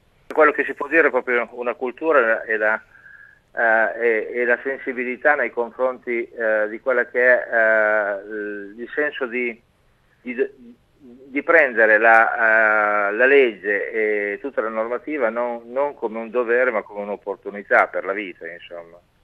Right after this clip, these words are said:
Cioè, eh, in fondo noi abbiamo un, un sacco di normativa che ci dice, che sembra imporci le cose da fare. Non dovrebbe sembrare così o, o essere trasmessi in questo modo, ma essere trasmessi in un modo diverso, in un modo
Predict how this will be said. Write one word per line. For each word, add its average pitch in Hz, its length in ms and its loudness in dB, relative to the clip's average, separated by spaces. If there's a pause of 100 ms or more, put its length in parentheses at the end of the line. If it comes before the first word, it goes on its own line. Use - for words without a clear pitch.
(520)
Cioè, 104 640 2
eh, 101 60 -10
in 110 100 -14
fondo 135 300 -4
noi 117 180 -2
abbiamo 110 340 -2
un, 104 220 -8 (200)
un 101 220 -14
sacco 123 280 -4
di 110 100 -8
normativa 107 540 -6
che 113 180 -14
ci 110 80 -14
dice, 104 460 -8 (560)
che - 160 -12
sembra 110 240 -4
imporci 107 680 -2 (340)
le 101 80 -8
cose 95 240 -6
da 92 120 -8
fare. 82 500 -4 (540)
Non 113 180 -10
dovrebbe 113 480 0
sembrare 107 420 -2
così 107 380 -8
o, 92 60 -4
o 101 260 -2
essere 110 300 -2
trasmessi 104 480 -8
in 98 80 -14
questo 110 280 -10
modo, 101 360 -4
ma 98 80 -8
essere 92 200 -14
trasmessi 101 420 -12
in 95 40 -16
un 95 120 -16
modo 92 220 -10
diverso, 92 580 -4
in 85 100 -20
un 92 80 -20
modo 90 340 -12